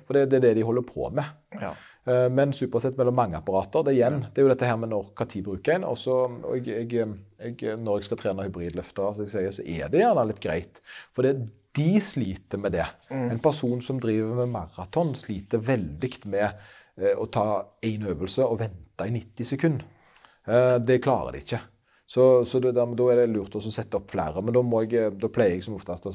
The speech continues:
Speaker 1: prøve å legge opp øvelser som gjerne er i samme område, så de ikke har en øvelse på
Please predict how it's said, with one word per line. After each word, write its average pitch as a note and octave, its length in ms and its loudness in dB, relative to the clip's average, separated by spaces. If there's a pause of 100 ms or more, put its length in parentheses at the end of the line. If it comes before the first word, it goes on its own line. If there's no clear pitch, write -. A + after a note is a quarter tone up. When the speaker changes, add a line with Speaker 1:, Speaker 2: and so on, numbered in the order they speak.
Speaker 1:
prøve F#2 300 0
å - 20 2
legge F#2 240 -2
opp G2 240 -8
øvelser E2+ 400 -6
som G2 160 -12
gjerne E2 320 -4
er E2 240 -6
i E2 80 -8
samme F2 240 -4
område, E2+ 480 -2
så C3+ 80 0
de G#2+ 80 0
ikke G#2 220 -4
har D#2+ 240 0 (100)
en F#2+ 300 -2
øvelse G#2+ 420 0
på A2 140 6